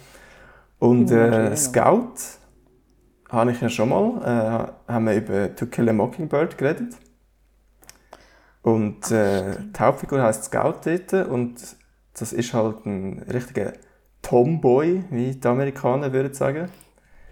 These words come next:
Speaker 1: Ein kleiner Wildfang. Oder, äh,
Speaker 2: <laughs>
Speaker 1: ein Mädchen, das sich wie ein Bub verhaltet, was ja wieder sexistisch wäre, aber ja,
Speaker 2: <laughs>
Speaker 1: das ist halt leider die Definition. Und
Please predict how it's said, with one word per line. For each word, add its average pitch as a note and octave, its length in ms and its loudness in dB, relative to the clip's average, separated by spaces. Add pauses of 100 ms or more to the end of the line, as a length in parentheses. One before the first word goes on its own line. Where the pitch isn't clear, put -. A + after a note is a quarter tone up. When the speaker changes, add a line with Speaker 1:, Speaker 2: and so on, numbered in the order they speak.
(240)
Speaker 1:
Ein G2 220 -6
kleiner A2+ 600 0
Wildfang. D#3 720 -2 (1400)
Oder, - 280 -10 (200)
äh, - 0 -
Speaker 2:
<laughs> - 540 -8
Speaker 1:
ein G#2 100 -10 (140)
Mädchen, C3+ 360 0
das A#2+ 100 0
sich B2+ 80 -6
wie B2 80 2
ein G#2 160 -2
Bub C3+ 300 4
verhaltet, D3 520 0
was A#2 180 -4
ja A2 180 -4
wieder A2 480 -6
sexistisch - 760 -10
wäre, C#3 300 -4
aber A2+ 240 -6
ja, C3 240 -6 (360)
Speaker 2:
<laughs> C4 340 -2
Speaker 1:
das - 160 -2
ist - 60 -10
halt B2+ 180 0
leider B2 260 0
die - 140 -14
Definition. B2 800 -4 (1000)
Und A#2+ 340 2